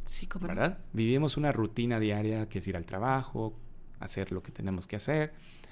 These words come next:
Speaker 2: pero hay momentos que marcan nuestra historia. El nacimiento de nuestro primer hijo, la graduación de nuestros hijos, mi propia graduación, mi primer viaje, mi primer coche. Son momentos que, que marcan mucho esa parte, ¿verdad?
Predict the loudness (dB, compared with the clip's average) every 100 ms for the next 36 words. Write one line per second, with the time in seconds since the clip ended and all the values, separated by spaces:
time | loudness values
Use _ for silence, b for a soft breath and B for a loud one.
0 | B 0 2 2 2 0 -2 0 0 2
1 | 0 -2 -4 -4 -6 -8 -6 -6 -6 -14
2 | b b b b 0 0 2 2 0 0
3 | 0 -2 -4 -4 -2 -2 0 -2 -2 -4
4 | -4 B B B -2 2 2 0 0 0
5 | 0 -2 -8 -6 -6 -4 -4 0 0 2
6 | 0 0 0 0 -2 -4 -2 0 0 0
7 | -2 -4 -2 -2 -2 -2 0 -2 -2 -2
8 | -2 -4 -2 -2 -2 -2 -8 B B B
9 | -4 0 2 2 2 0 0 0 -2 B
10 | B B 0 4 2 2 2 2 2 0
11 | -2 0 2 2 0 -6 -4 -2 -2